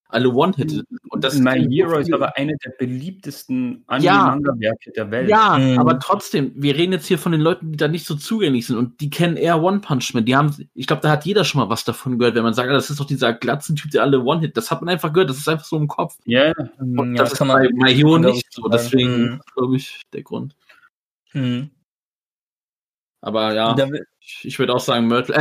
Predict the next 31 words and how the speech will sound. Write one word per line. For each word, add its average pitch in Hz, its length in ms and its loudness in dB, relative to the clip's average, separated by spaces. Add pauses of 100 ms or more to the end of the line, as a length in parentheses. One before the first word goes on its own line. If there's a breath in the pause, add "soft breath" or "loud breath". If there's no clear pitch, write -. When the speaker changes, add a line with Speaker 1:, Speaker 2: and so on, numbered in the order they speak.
Speaker 1:
äh, - 20 6
Mortal 139 300 2
Kombat 135 380 -2
hätte 131 180 -2
es 135 100 -6
dann 117 200 0
bei 127 60 2
mir 139 140 4
dann 113 160 2
auch, 123 320 -2
auch - 60 -16 (180)
wenn 135 100 4
Speaker 3:
Mhm. - 20 2
Speaker 1:
ich's 147 120 -2
auch 143 100 2
noch 135 100 2
ein 113 80 -2
bisschen 131 280 0
gespielt 117 340 -6
hab, 123 120 -10
hätte 117 160 -10
es - 60 -20
bei 104 100 -2
mir 104 160 -2
auch 107 220 -2 (100)
dann, 123 300 -6 (720)
ist - 80 -10
das 101 160 -4
Beste 110 300 0
noch. 123 120 2
Speaker 2:
Ähm, 120 460 -4